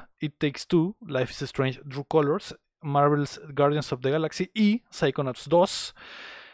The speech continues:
Y yo voté por Psychonauts dos. Creo que cuenta una buena historia con temas profundos, chingones. Y, eh, el único que no he jugado de todos es el, el Life is Strange,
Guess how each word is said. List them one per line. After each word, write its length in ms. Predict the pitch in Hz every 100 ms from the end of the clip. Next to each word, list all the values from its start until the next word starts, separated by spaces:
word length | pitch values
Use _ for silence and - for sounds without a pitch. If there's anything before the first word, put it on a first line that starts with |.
| _ _
Y 220 | - 143 135
yo 120 | 147
voté 220 | 151 165
por 300 | - 156 147 -
Psychonauts 560 | - 180 170 156 - -
dos. 540 | 160 226 - - - 135
Creo 160 | - 127
que 100 | -
cuenta 300 | - 135 127
una 280 | 135 131 123
buena 480 | 120 131 135 127 120
historia 680 | - 156 143 147 170 226 _
con 180 | - 120
temas 720 | 127 127 127 - - - - _ 120 _
profundos, 520 | 139 - 143 143 139
chingones. 680 | - 127 131 139 180 - - -
Y, 1160 | 143 139 135 131 131 131 131 131 131 131 135 - _ _ _ 170
eh, 160 | 170
el 300 | 160 165 170
único 320 | 208 277 - 233
que 160 | 170
no 200 | 165 165
he 40 | 202
jugado 320 | - 208 214
de 80 | 170
todos 300 | - 185 185
es 160 | -
el, 320 | 202 165 127 -
el 300 | 127 120 117
Life 200 | 127 143
is 100 | -
Strange, 380 | - - 185 -